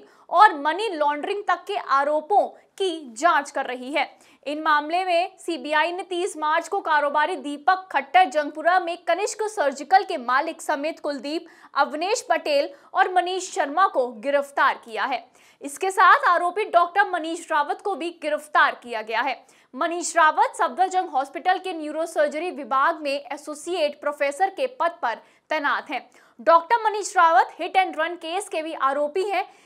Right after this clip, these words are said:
जिसके ऊपर कथित तौर पर जनवरी दो हज़ार सत्रह में गाजियाबाद में एक ऑटो रिक्शा से यात्रा कर रहे चार लोगों की कुचलने का आरोप है। सीबीआई के प्रवक्ता आरसी जोशी ने कहा कि आरोपी डॉक्टर हॉस्पिटल में इलाज के नियमों को दरकिनार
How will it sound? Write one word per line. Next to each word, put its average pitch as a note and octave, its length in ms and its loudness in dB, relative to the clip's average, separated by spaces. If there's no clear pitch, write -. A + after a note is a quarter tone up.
जिसके F4+ 360 2
ऊपर A4 220 4
कथित G4+ 440 0
तौर F4 220 4
पर F#4 220 4
जनवरी D#4 340 -2
दो D#4 200 -2
हज़ार D4+ 220 2
सत्रह D#4 380 0
में E4+ 220 -4
गाजियाबाद C#4 800 2
में C#4 140 -8
एक F4 180 -8
ऑटो F4+ 360 6
रिक्शा G4+ 380 0
से G4 140 -2
यात्रा C#4+ 480 0
कर F4+ 200 0
रहे D4+ 200 0
चार D4 400 2
लोगों C#4 320 -4
की F4 200 -8
कुचलने E4+ 520 -2
का C#4+ 180 2
आरोप C#4+ 440 4
है। B3+ 180 -8
सीबीआई F#4 440 4
के G#4 100 -4
प्रवक्ता G#4 420 2
आरसी F4+ 360 4
जोशी D#4+ 420 0
ने F#4+ 120 -4
कहा E4+ 320 4
कि F#4+ 200 -6
आरोपी D4 500 2
डॉक्टर C#4+ 600 2
हॉस्पिटल F4+ 500 0
में D4 160 -8
इलाज E4+ 500 4
के A4 240 -4
नियमों D4+ 400 0
को F#4 180 0
दरकिनार C#4+ 640 -2